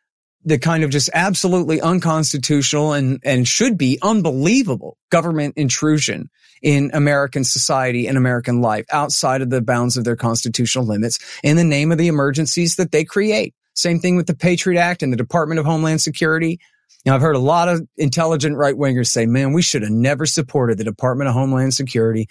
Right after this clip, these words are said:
We should have known they were gonna turn that thing on us as soon as the Democrats got a hold of it." Yeah, that's exactly right. That's why nobody should support anything, 'cause they're gonna use it against you when the other guys get a hold of it, man.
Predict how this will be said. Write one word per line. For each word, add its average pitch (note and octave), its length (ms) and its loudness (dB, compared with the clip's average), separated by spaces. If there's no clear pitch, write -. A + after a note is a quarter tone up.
We E3+ 120 4
should E3 180 -2
have C#3+ 80 0
known C#3+ 280 2
they C3 100 2
were B2 80 0
gonna A#2 180 0
turn B2 280 0
that A#2+ 200 -2
thing B2 180 0
on A2+ 220 0
us A2 180 -2
as A2 120 -2
soon C#3 220 0
as B2+ 100 -4
the B2 80 -4
Democrats A2 560 -2
got A2 180 -2
a G#2+ 40 -2
hold G#2 220 -2
of G2 60 -6
it." F2 140 -10
Yeah, B3 460 4
that's F#3 240 0
exactly G3+ 480 0
right. A3 340 0
That's A3 220 0
why A3 140 2
nobody A3 360 2
should F3+ 220 -2
support G#3 380 0
anything, G3 500 -2
'cause B2+ 140 2
they're F3 80 2
gonna A3 160 2
use F3+ 340 2
it A3+ 80 2
against E3+ 540 0
you G3+ 200 4
when C3+ 220 0
the D#3+ 200 2
other G#3+ 180 0
guys F#3 400 0
get G3 160 2
a A#3 80 4
hold A#3 260 0
of B2+ 100 -4
it, - 100 -12
man. A3 320 0